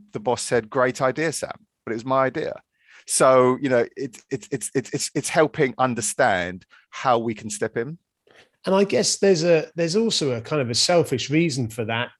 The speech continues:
Speaker 2: in a, in a, a way of looking at it might be, um, because with all of these things, I, I mean, microaggressions, that can be for lots of different things,
Speaker 1: Mm, yeah.
Speaker 2: can't it? You know, you, people get bullied, people get picked on regard, whatever,
Speaker 1: Yeah.
Speaker 2: the colour of their skin or whatever. Um,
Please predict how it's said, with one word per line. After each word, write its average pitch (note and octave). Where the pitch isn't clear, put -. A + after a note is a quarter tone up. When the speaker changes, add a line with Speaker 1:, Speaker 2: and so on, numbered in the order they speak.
Speaker 2:
in C3+
a, B2+
in C3+
a, C3
a D3+
way C3+
of B2
looking B2
at A2+
it A2+
might A#2+
be, A#2+
um, D3
because D#3+
with G3
all A3
of E3+
these C3+
things, C3+
I, F3
I F3+
mean, F#3+
microaggressions, E3+
that -
can D3+
be D#3
for D3+
lots E3
of D3+
different A#2+
things, -
Speaker 1:
Mm, -
yeah. A#2
Speaker 2:
can't C#3
it? A#2+
You C3+
know, B2+
you, A2+
people C3+
get A#2+
bullied, D3
people C3+
get A#2+
picked -
on C3
regard, D3
whatever, D#3
Speaker 1:
Yeah. -
Speaker 2:
the -
colour F3+
of D#3
their D3
skin D3
or C3+
whatever. B2+
Um, D3